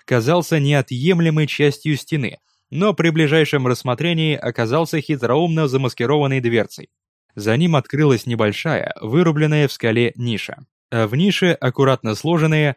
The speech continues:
стояло несколько увесистых кожаных мешков, туго перевязанных верёвками. Я, не веря своим глазам, развязал один из них. Внутри, тускло поблескивая в неверном свете факела, оказался чистый, промытый золотой песок.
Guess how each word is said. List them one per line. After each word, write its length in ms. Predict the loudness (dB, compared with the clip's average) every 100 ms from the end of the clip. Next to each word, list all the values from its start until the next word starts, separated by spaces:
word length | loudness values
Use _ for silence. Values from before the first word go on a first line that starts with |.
| _ _
стояло 640 | -20 -2 2 4 4 2 2
несколько 580 | 0 0 -2 0 0
увесистых 680 | 0 0 0 0 -2 -2 -4
кожаных 460 | 0 0 2 0 -2
мешков, 580 | -4 -4 -6 -6 -8 -20
туго 280 | -6 0 0
перевязанных 640 | 0 0 2 2 0 -4 -6
верёвками. 800 | -4 -2 0 0 -2 -8 -10 -12 -18 _ _ _ _ _ _
Я, 340 | -8 0 2
не 140 | 2
веря 220 | 2 2 0
своим 320 | 0 0 0
глазам, 480 | 0 0 0 -2 -4 -12 -2
развязал 580 | 0 2 2 4 4
один 260 | 2 2 0
из 140 | 0
них. 260 | -4 -10 -16 _ _ _ -10
Внутри, 500 | -2 0 2 0 0
тускло 440 | 0 -4 -2 -2
поблескивая 760 | 0 -2 0 -2 -2 0 2 2
в 40 |
неверном 480 | -2 0 -2 -2 -6
свете 340 | -4 -4 -2
факела, 500 | -2 -2 -2 -6 -8 -14 -6
оказался 600 | -2 0 2 0 2 -2
чистый, 540 | -2 -4 -4 -2 -2
промытый 580 | -2 -2 0 -2 0 0
золотой 580 | 2 2 0 0 0 0
песок. 640 | 0 -2 -2 -6 -8 -10